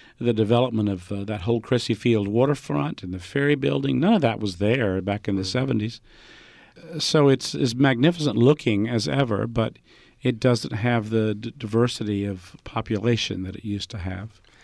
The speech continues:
Speaker 2: And the neighborhoods are, you know, going to the Castro, it's not what it was.
Speaker 1: No, but it's still a neighborhood, and I love it for that reason. And we still have them. I was at the bookshop, Bookshop West Portal,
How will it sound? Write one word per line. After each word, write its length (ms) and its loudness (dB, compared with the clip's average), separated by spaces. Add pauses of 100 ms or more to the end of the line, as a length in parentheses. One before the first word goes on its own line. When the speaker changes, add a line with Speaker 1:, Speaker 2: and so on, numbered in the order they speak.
(120)
Speaker 2:
And 160 -2
the 60 0
neighborhoods 760 0
are, 340 -2
you 100 -4
know, 140 -4
going 240 2
to 80 2
the 100 -6
Castro, 460 -2
it's 160 -8
not 220 0
what 140 -4
it 120 -6
was. 460 -8 (360)
Speaker 1:
No, 160 8
but 140 6
it's 80 2
still 240 4
a 40 8
neighborhood, 500 8
and 100 2
I 80 4
love 240 6
it 100 2
for 140 -2
that 180 4
reason. 540 2
And 140 4
we 100 8
still 260 4
have 220 4
them. 160 4
I 100 4
was 200 2
at 100 -2
the 100 2
bookshop, 480 0 (140)
Bookshop 500 0
West 280 0
Portal, 420 2